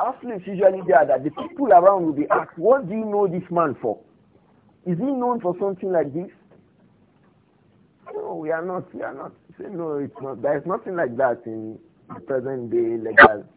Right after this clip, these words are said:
system." But in our Sharia, it preserves people's honor. And also, this is evidence that the Sharia preserves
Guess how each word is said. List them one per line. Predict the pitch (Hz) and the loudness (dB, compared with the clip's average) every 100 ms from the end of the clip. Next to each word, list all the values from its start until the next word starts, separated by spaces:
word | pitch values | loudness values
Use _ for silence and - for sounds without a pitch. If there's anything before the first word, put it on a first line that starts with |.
| _ _ _ _ - | _ _ _ _ -16
system." | - - 98 _ _ _ _ _ _ _ _ _ _ _ _ - _ _ - | -16 -18 -20 _ _ _ _ _ _ _ _ _ _ _ _ -20 _ _ -12
But | 120 | -8
in | 120 | -6
our | 123 123 - | -2 -4 -4
Sharia, | 127 147 139 120 | -4 0 2 2
it | 110 | -2
preserves | - 117 104 131 135 - | -8 -10 0 2 2 -2
people's | - - 117 - - | -18 -10 -10 -10 -12
honor. | 104 92 - _ _ _ _ _ _ _ _ _ _ _ _ - - - - | -12 -12 -18 _ _ _ _ _ _ _ _ _ _ _ _ -20 -20 -20 -18
And | 113 131 | -6 -2
also, | 160 160 139 | -2 -4 -8
this | 151 135 | -8 -12
is | 120 - | -12 -8
evidence | 127 127 131 131 - | -8 -4 -4 -4 -6
that | 104 92 | -6 -8
the | 117 - | -16 -10
Sharia | - 139 202 220 143 - | -4 -2 4 6 4 2
preserves | 160 143 120 180 175 | -4 2 10 10 10